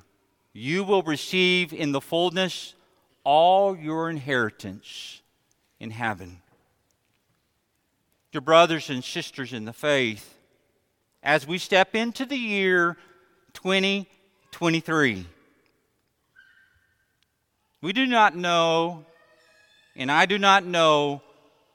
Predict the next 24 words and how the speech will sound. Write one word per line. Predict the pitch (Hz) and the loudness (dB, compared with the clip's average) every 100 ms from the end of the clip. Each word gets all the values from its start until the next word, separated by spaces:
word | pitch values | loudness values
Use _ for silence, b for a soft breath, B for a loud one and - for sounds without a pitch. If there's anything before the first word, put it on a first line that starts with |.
| _ _ | _ _
what | 151 156 | 0 2
it | |
will | 165 151 | 0 -4
personally | - 190 185 - 180 | -2 -2 -2 -2 -6
hold | 165 170 175 165 156 | -4 0 2 0 -2
for | - 160 | -6 -8
each | 156 151 151 - | -6 -10 -10 -10
of | 127 | -10
you. | 120 120 101 90 87 _ _ _ _ _ _ _ _ _ _ _ _ _ _ _ _ _ - | -6 -6 -6 -10 -20 _ _ _ _ _ _ _ _ _ _ _ _ _ _ _ _ _ -4
But | 147 | -2
this | - 180 - | 0 -2 2
I | 147 147 | 2 2
do | 156 | 0
know, | 147 131 107 90 87 _ _ _ _ _ _ _ _ _ _ _ _ _ _ - | -2 -2 -2 -6 -16 _ _ _ _ _ _ _ _ _ _ _ _ _ _ -12
and | 123 | -6
here | 143 156 165 170 170 | -2 0 2 0 0
I | 139 | -2
proclaim | - 143 - 165 165 170 | -2 -8 -6 -4 -4 -6
it | - | -10
to | 170 | -10
you | 143 147 147 | -6 -4 -4
with | 139 135 | -6 -8
great | 139 135 117 | -6 -6 -8
joy | 120 139 143 165 165 170 | -8 -6 -4 -4 -6 -10